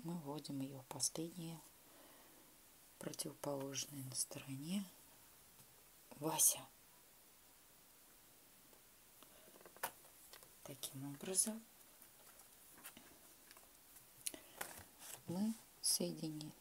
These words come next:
Ниточки подтягиваем. Вот у нас место соединения.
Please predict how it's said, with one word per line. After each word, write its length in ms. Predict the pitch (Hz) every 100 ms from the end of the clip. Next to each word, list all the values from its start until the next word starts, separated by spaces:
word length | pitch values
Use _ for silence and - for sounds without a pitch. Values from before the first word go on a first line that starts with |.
| - - - -
Ниточки 560 | 165 170 - - - - -
подтягиваем. 1000 | 156 - - 151 - 165 175 190 202 196 - - - - - - - - - - - - - - - - - - - - - -
Вот 240 | 175 185 160
у 40 |
нас 340 | 151 170 - 147
место 300 | 151 - -
соединения. 960 | - - 151 - 156 143 139 139 143